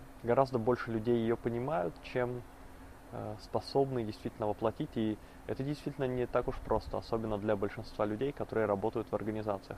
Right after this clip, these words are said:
Работа в организациях, на самом деле, это, э, большой источник прерываний.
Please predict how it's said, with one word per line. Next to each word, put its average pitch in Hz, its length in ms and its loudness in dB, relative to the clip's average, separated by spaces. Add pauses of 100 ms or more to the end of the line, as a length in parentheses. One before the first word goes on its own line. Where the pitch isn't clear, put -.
Работа 143 300 0
в 131 40 0
организациях, 113 680 -2
на 104 60 -6
самом 113 300 -4
деле, 104 220 0
это, 104 260 -4 (560)
э, 110 220 -4 (220)
большой 110 580 0
источник 117 520 -6 (120)
прерываний. 104 560 2